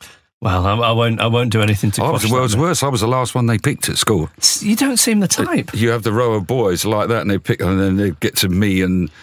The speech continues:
Speaker 2: and some, some spotty-faced short guy with glasses.
Speaker 1: That
Speaker 2: They
Speaker 1: was
Speaker 2: go, "Oh,
Speaker 1: me.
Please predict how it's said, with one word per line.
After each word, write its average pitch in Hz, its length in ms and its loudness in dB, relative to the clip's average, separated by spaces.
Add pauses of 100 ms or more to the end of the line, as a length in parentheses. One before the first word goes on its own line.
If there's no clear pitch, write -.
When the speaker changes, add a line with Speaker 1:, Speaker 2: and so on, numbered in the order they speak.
(220)
Speaker 2:
and 92 240 0
some, 87 380 0 (480)
some 90 380 0 (680)
spotty-faced - 640 0
short 104 380 0
guy 98 160 0
with 87 140 -2
glasses. 98 420 0
Speaker 1:
That 123 140 0
Speaker 2:
They 135 60 -2
Speaker 1:
was 113 80 0
Speaker 2:
go, 117 40 2
"Oh, - 20 0
Speaker 1:
me. 120 280 0